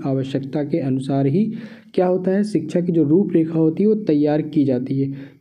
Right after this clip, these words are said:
यदि समाज में किसी प्र-, प्रकार का परिवर्तन आता है तो शिक्षा में भी परिवर्तन आना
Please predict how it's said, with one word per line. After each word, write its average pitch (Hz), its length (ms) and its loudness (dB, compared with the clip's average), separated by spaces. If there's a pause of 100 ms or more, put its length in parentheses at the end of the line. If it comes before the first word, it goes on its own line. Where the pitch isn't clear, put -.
यदि 156 120 -2
समाज 170 340 2
में 208 160 2
किसी 190 220 0
प्र-, - 380 -4
प्रकार 170 420 0
का 190 100 0
परिवर्तन 156 520 0
आता 147 220 0
है 175 80 2
तो 185 80 2
शिक्षा 170 460 -2
में 156 200 2
भी 175 120 2
परिवर्तन 147 560 0
आना 180 360 0